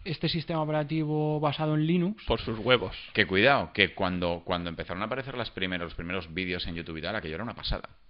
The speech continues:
Speaker 3: Yo me acuerdo que cuando empecé a verlo dije, "¿Perdona?". O sea, el sistema de tarjetas que ahora mismo, por ejemplo, ha implantado Apple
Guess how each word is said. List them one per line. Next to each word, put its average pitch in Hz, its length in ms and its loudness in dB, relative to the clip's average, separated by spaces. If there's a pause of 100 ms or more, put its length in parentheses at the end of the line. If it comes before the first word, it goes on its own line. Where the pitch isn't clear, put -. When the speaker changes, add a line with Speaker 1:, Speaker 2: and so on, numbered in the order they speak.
(160)
Speaker 3:
Yo 95 160 0
me 104 60 2
acuerdo 110 180 0
que 90 80 0
cuando 82 180 -4
empecé 80 240 -6
a 107 60 0
verlo 101 200 0
dije, 82 340 -4
"¿Perdona?". 82 580 -10
O - 40 -18
sea, 76 300 -4 (540)
el 85 240 -4
sistema 92 440 -8
de 92 80 -4
tarjetas 87 600 -8
que 90 80 -6
ahora 82 120 -4
mismo, 85 220 -6
por 85 120 -4
ejemplo, 87 280 -6
ha - 20 -2
implantado 80 1120 -4 (600)
Apple 80 360 0